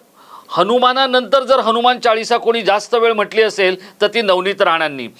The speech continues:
नव-, अमरावतीमधून नवनीत राणा ज्या काय निवडणूक लढतायत, त्यांना भाजपचं तिकीट मिळाल्यानंतर असं वाटलं होतं की जणू काही मी आता खासदार झाले आणि कदाचित केंद्रीय मंत्री होण्याचे स्वप्न देखील त्यांना पडू लागली होती,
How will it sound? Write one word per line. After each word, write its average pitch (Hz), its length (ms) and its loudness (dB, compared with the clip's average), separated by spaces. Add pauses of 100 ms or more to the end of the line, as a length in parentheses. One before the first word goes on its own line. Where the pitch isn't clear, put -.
(180)
नव-, 165 220 0
अमरावतीमधून 196 840 0
नवनीत 196 420 -2
राणा 190 280 0
ज्या 185 160 0
काय 190 160 -2
निवडणूक 180 480 -2
लढतायत, 170 420 0 (320)
त्यांना 185 220 0
भाजपचं 202 560 -2
तिकीट 214 300 -6
मिळाल्यानंतर 208 580 0
असं 208 180 0
वाटलं 190 320 0
होतं 185 340 2 (280)
की 190 80 -4
जणू 185 300 0
काही 190 320 0 (220)
मी 180 100 0
आता 190 260 -2
खासदार 160 440 -2
झाले 220 280 0 (240)
आणि 180 240 -4
कदाचित 196 460 -2 (320)
केंद्रीय 208 340 0
मंत्री 214 340 -4
होण्याचे 190 480 0
स्वप्न 233 400 -2
देखील 214 320 0
त्यांना 202 180 0
पडू 220 260 0
लागली 202 260 0
होती, 180 320 -2